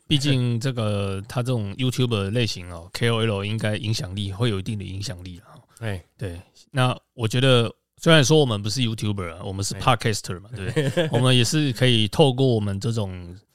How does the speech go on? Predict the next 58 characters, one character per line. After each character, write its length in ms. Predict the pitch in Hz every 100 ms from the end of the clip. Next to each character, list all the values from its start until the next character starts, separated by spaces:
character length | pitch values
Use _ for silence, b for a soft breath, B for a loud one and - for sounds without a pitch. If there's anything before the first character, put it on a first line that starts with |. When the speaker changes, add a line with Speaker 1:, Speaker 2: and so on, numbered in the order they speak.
| _
Speaker 1:
呃， 200 | - 101
声 260 | 92 135 123
音 140 | 120
来 160 | 113 101
传 260 | - 104 113
递 160 | 123
大 140 | 113 110
家 160 | 104
一 80 | 113
些 340 | 104 104 98 98
正 200 | 143 117
确 160 | 120
的 220 | 101 95 87
使 300 | - - 92
用 360 | 113 104 98
的 280 | 101 90 98 - _
道 140 | 123
路 120 | 120
的 200 | 104 92 95 - _ _ _
规 220 | - 120 117
范， 180 | 131
还 80 | 107
有 100 | 95
一 60 | 101
些 120 | 104
概 200 | - 110
念 240 | 101 95 92
啊。 80 | - B
Speaker 2:
哎。 180 | 147 139
Speaker 1:
如 160 | - 202
何 160 | 165
去 140 | 156 185
安 160 | 160
全 200 | 135 127
驾 220 | 135 156 120
驶， 260 | - 95
然 180 | 90 104
后 320 | 127 123 110
去 160 | 104 139
避 180 | 143 127
免 160 | 101
任 140 | 110 110
何 80 | 104
意 180 | 120
外 100 | 120
的 80 | 101
产 240 | 90 92 87
生， 240 | 104 98
这 120 | 156
也 60 | 120
是 120 | 113
很 120 | 98
重 200 | - 101
要 160 | 98 85
的。 80 | 82
Speaker 2:
对 100 | 139
啊， 180 | 135 113 -
啊， 360 | 165 165 160